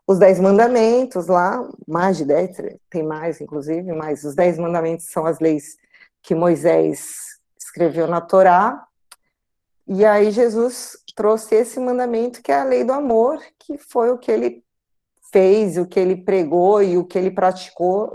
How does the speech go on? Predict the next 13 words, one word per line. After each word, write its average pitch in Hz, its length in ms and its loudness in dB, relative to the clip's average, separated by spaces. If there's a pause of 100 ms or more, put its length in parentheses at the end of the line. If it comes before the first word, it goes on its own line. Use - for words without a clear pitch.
(100)
durante 180 500 -4
toda 202 580 -2 (840)
a 190 120 4
existência 196 800 0
dele 180 360 0
na 185 160 -4
Terra, 185 680 0 (440)
e 233 80 -2
que 226 180 -2
é 262 40 0
a 277 60 -2
lei 254 200 2
maior, 254 600 2